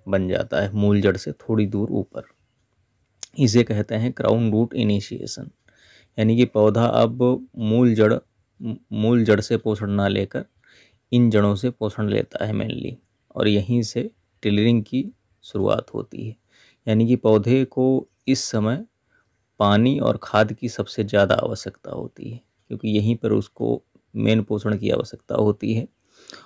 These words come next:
और जो है यहीं से उसका टिलरिंग mainly स्टार्ट होता है। यानी पौधे का ग्रोथ इसी स्टेज, इस-, इसी स्टेज से स्टार्ट होता है, यानी कि ये स्टेज बहुत महत्वपूर्ण है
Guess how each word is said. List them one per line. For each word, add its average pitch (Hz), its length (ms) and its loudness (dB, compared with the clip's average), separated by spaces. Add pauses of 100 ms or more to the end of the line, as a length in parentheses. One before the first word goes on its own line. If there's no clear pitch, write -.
(160)
और 107 540 4 (640)
जो 101 220 2
है 104 240 2
यहीं 113 340 4
से 117 220 -2
उसका 120 280 -2
टिलरिंग 104 520 -4 (480)
mainly 104 340 2
स्टार्ट 92 300 2
होता - 300 -8
है। 98 60 -4
यानी 95 120 -4
पौधे 101 340 2
का 107 100 4
ग्रोथ 110 440 -2 (680)
इसी 123 320 4
स्टेज, 107 560 -2
इस-, - 200 -8
इसी 123 380 2
स्टेज 107 360 -2
से - 320 -10 (420)
स्टार्ट - 360 -6
होता - 220 -12
है, 90 60 -6
यानी 107 180 -4
कि 110 100 -6
ये 120 240 6
स्टेज 123 320 -4
बहुत - 380 -6
महत्वपूर्ण 95 540 -6
है 101 180 -8